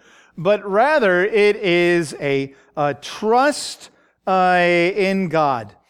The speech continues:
Uh, now, we could ask ourselves, uh, the question,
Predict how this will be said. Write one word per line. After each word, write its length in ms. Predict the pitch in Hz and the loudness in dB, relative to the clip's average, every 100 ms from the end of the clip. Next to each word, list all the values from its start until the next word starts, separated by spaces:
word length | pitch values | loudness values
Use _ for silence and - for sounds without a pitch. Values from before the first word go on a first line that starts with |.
| _ - _ - | _ -20 _ -2
Uh, 640 | 170 156 151 147 147 143 165 | 0 2 2 2 0 0 0
now, 380 | 208 196 123 - _ _ | 0 0 -2 -10 _ _
we 120 | 262 | -10
could 160 | 247 262 | -4 0
ask 280 | 294 339 330 | 2 0 0
ourselves, 720 | 226 190 - 202 196 185 139 | 0 0 2 4 4 0 -2
uh, 220 | 165 156 | 0 2
the 140 | 143 151 | 0 -4
question, 880 | - 254 269 - 160 147 165 214 | -2 -2 -2 -4 -4 -2 -2 -4